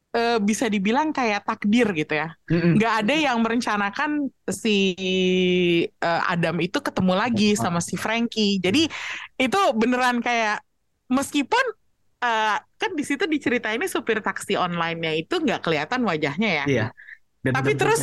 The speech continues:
Speaker 2: berubah juga penampilannya kan sebenarnya.
Speaker 1: Iya, udah berubah. Terus udah gitu gue tiba-tiba mikir, kok ngobrolnya disorot banget ya? Ini jangan-jangan, jangan-jangan.
Speaker 2: Oh,
Speaker 1: Ternyata
Speaker 2: iya, iya.
Speaker 1: bener.
Speaker 2: Sebelum, sebelum di-reveal ya?
Speaker 1: Iya, sebelum di-reveal
Speaker 2: Iya, iya, iya.
Speaker 1: ternyata bahwa itu adalah si Frankie yang bertato,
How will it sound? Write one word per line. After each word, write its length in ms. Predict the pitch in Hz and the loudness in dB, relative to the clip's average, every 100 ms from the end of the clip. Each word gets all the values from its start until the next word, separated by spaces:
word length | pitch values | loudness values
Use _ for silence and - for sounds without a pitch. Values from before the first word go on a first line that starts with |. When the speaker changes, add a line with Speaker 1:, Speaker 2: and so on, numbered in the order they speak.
| 131 | 0
Speaker 2:
berubah 800 | 139 120 135 127 123 - 139 123 127 | 0 2 2 2 -2 -4 -2 0 0
juga 160 | 131 139 | 0 0
penampilannya 500 | 131 117 113 117 120 | 0 -2 -2 -2 -2
kan 80 | 107 | -4
sebenarnya. 240 | 113 107 320 | -8 -2 0
Speaker 1:
Iya, 140 | 302 220 | 2 2
udah 140 | 208 240 | 2 2
berubah. 220 | 277 254 | 2 2
Terus 200 | 277 453 285 | 0 -2 0
udah 160 | 240 | 0
gitu 260 | 226 262 440 339 | 0 0 0 0
gue 160 | 277 427 - - _ _ | 2 0 -2 -10 _ _
tiba-tiba 420 | - 269 247 294 381 | -4 0 2 2 0
mikir, 380 | 370 - 339 339 - - - - | -2 0 -2 -2 -6 -16 -20 -2
kok 100 | 415 403 | 0 2
ngobrolnya 480 | 254 190 196 240 381 | 2 2 2 2 0
disorot 380 | 247 247 196 - | 0 0 -2 -2
banget 280 | 202 320 415 | -2 -2 -2
ya? 140 | 170 156 | -2 -2
Ini 120 | - 277 | 0 2
jangan-jangan, 640 | 208 156 160 165 190 240 233 | 2 2 0 0 0 0 0
jangan-jangan. 440 | 170 151 160 147 165 | 0 0 0 0 0
Speaker 2:
Oh, 100 | 165 | 0
Speaker 1:
Ternyata 220 | 339 415 | 0 2
Speaker 2:
iya, 80 | - | 2
iya. 80 | - 392 | 2 2
Speaker 1:
bener. 180 | 539 392 285 | 2 2 2
Speaker 2:
Sebelum, 180 | 143 135 | 0 0
sebelum 320 | - 151 160 160 | 0 2 2 4
di-reveal 500 | 156 151 156 165 160 | 4 4 2 2 2
ya? 140 | 135 123 - | 0 -2 -6
Speaker 1:
Iya, 200 | - 494 427 | 0 2 2
sebelum 260 | 370 262 269 | 0 2 4
di-reveal 320 | 269 247 285 | 4 2 2
Speaker 2:
Iya, 80 | 415 | 2
iya, 80 | 427 | 2
iya. 80 | |
Speaker 1:
ternyata 380 | - 294 269 277 | 0 0 0 0
bahwa 300 | 294 269 262 233 | 0 2 2 0
itu 160 | 220 | 0
adalah 380 | 254 220 208 226 | 0 0 0 -2
si 140 | - 233 | -4 -6
Frankie 800 | - 202 185 180 285 349 381 247 | -2 -2 -2 -2 0 2 2 2
yang 240 | 196 190 | 0 0
bertato, 500 | 190 196 175 156 | 0 0 -2 0